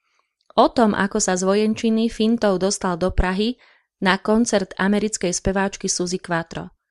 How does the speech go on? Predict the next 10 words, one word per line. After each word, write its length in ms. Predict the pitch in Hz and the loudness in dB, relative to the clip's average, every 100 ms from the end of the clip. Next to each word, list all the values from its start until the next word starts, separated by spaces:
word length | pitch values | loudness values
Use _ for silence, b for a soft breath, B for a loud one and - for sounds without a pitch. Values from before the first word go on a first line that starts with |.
| _ _ _ _ _ _ _ _ - | _ _ _ _ _ _ _ _ 2
Prebojoval 520 | 196 196 202 202 208 | 4 6 4 4 2
sa 280 | - 190 185 | 2 0 0
až 120 | - | 0
po 160 | - 180 | -2 0
pódium 560 | 196 190 208 220 247 b b b b _ - | 0 2 0 2 2 b b b b _ 0
a 120 | 196 | 0
keď 240 | 202 208 202 | 2 2 2
mu 120 | 202 | 2
Suzy 320 | 277 285 220 | 2 2 2
venovala 480 | 190 208 202 196 | 2 2 2 2